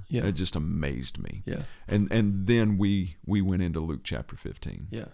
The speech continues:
Speaker 1: Uh, looking at the, the three parables, we only really talked about one of them.
Speaker 2: Mm-hmm.
Speaker 1: Um, uh, I mean, you touched on the other ones just sort of to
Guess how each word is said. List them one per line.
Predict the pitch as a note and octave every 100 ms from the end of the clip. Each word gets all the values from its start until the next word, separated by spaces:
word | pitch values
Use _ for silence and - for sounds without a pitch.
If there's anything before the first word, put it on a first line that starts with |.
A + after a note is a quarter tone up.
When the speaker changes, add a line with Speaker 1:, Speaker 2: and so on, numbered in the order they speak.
| - _ - -
Speaker 1:
Uh, | - A2
looking | G#2 A2 G#2+
at | A2+ -
the, | A2 G2+ - - _ _ -
the |
three | - - A#2 A2+
parables, | A2+ A#2+ A#2 A#2+ A#2+
we | B2
only | D3 A#2
really | A#2
talked | A2+ A#2
about | A2+ A#2
one | A2+ A2+
of | A#2
them. | C3 -
Speaker 2:
Mm-hmm. | F#2+ F2+ F2+ -
Speaker 1:
Um, | A2 G#2+ G2+ G2+ G2 - - - - - - -
uh, | G#2 G#2+ B2+ -
I |
mean, | B2 B2
you | B2+ B2
touched | - - -
on | G#2+
the | G#2
other | G#2
ones | G#2+ -
just | G2+ -
sort | A2
of | G2 -
to | - - -